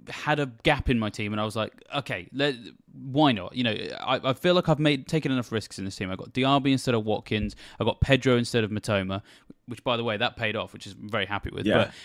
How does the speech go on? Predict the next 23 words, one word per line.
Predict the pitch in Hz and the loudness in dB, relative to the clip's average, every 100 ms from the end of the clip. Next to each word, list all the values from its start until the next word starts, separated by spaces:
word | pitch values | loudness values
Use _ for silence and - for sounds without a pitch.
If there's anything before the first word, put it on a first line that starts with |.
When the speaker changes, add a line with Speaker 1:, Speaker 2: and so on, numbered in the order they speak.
| - | -6
Speaker 1:
But, | - | 2
um, | 113 113 113 110 - - - - | 4 4 0 -2 -8 -18 -20 -6
let's | 131 127 - | 0 0 0
be | - 131 | 4 4
a | 117 | 4
bit | 110 151 | 2 0
more | 139 127 | 2 2
template | 117 120 113 107 | 2 0 2 0
in | 101 | 0
a | 98 | -4
few | - 117 | -2 -2
places. | - 98 95 98 | 0 -2 -2 -2
I | 107 | 0
don't | 139 143 | 2 0
really | 147 151 147 | 2 4 4
rate | 147 135 | 4 2
the | 131 | 0
Arsenal | 123 - 123 | -2 -2 -2
defence, | 113 117 | -2 -6
but | - | -8
everybody | 95 117 147 | -2 4 8
else | 139 123 | 6 4
does. | - 95 95 | 0 0 0